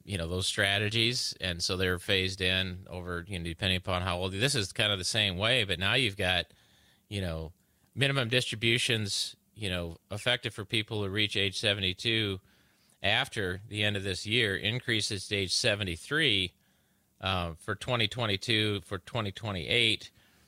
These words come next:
uh, for those people who, um, are not seventy-three yet, and then age seventy-four, you know, is the next one, and then age seventy-five, and it all depends upon when you were born.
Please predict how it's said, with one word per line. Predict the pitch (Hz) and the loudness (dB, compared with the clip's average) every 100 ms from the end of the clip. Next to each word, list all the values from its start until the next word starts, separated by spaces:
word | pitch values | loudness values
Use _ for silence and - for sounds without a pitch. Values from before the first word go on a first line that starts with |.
| _ _ - | _ _ -4
uh, | 98 90 | 0 0
for | 87 110 | -2 -2
those | 104 98 | 0 0
people | - 120 107 104 95 90 | 0 0 0 0 2 0
who, | 104 101 95 92 90 104 - | 0 2 2 2 0 -6 -10
um, | 92 87 82 78 73 71 80 - _ - - | -4 0 0 -2 -4 -8 -12 -16 _ -8 0
are | 92 87 82 80 - _ _ - | 2 4 2 -2 -8 _ _ 0
not | 113 120 - | 2 2 2
seventy-three | - 104 95 87 - 135 120 | 4 4 2 -2 -2 0 2
yet, | 92 87 87 - | 4 4 2 0
and | 85 92 | -4 2
then | 104 101 95 - _ _ _ _ - | 2 2 -4 -10 _ _ _ _ -4
age | 104 101 | -2 0
seventy-four, | - 120 101 87 - 151 147 123 113 110 104 - _ _ _ | 2 2 2 -2 -4 -2 2 2 4 2 0 -6 _ _ _
you | 98 | -4
know, | 92 90 85 87 _ _ _ _ _ _ | -2 -2 -6 -12 _ _ _ _ _ _
is | 101 98 | -4 -2
the | 98 | 2
next | 120 135 - 113 | 4 4 2 0
one, | 110 104 | 2 2
and | 101 | 2
then | 98 | 2
age | 101 101 - | 2 2 2
seventy-five, | 117 107 98 - 113 117 110 | 2 2 -2 0 2 4 2
and | 101 | 2
it | |
all | 107 139 | 2 2
depends | 127 - 113 113 | 2 2 0 0
upon | - 107 98 | 0 0 0
when | 107 113 | 0 0
you | 101 92 | 0 -2
were | 85 | -4
born. | 95 110 117 82 60 | -2 0 0 0 -2